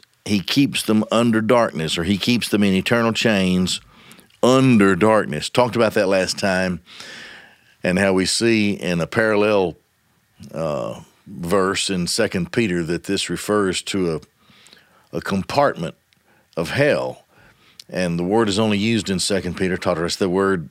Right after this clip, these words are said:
is a baser part of hell. It's like death row for fallen angels whom God has assigned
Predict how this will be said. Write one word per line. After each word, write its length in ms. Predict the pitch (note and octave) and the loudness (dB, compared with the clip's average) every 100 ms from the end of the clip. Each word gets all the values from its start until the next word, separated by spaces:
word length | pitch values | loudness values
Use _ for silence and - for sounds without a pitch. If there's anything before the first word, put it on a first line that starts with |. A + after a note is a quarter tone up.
| _ _ | _ _
is 240 | F2+ E2 | -2 0
a 160 | F2 E2 | 0 -2
baser 840 | D2+ D#2 G#2 A2 - G2 F#2+ E2+ D#2 _ _ | -2 0 2 2 -2 -2 -2 -4 -8 _ _
part 220 | A2 G#2 | 0 0
of 120 | F#2 G2 | -2 -2
hell. 360 | G2+ G2+ G2 | 0 2 0
It's 200 | F2 - | -2 -4
like 400 | F2 E2+ C#2 D2+ | -2 -4 -6 -4
death 300 | A2 A#2 - | 0 0 0
row 440 | G2 G2+ G2 F#2+ - - - - - - - | 2 4 4 2 -2 -18 -20 -18 -18 -20 -20
for 380 | - F#2 F2+ D#2 | -6 0 0 0
fallen 420 | - G#2+ A2 G2+ | 0 2 4 4
angels 640 | G2+ G2+ E2 E2+ D#2+ - - - - | 2 0 0 -2 -2 -6 -10 -20 -20
whom 200 | - F2+ | -4 -2
God 240 | E2+ G#2 G2 | 2 2 2
has 220 | F2+ D#2+ | -2 -2
assigned 800 | E2 - A#2+ G#2 F2 D#2 D#2 | -2 -2 0 0 -2 -4 -8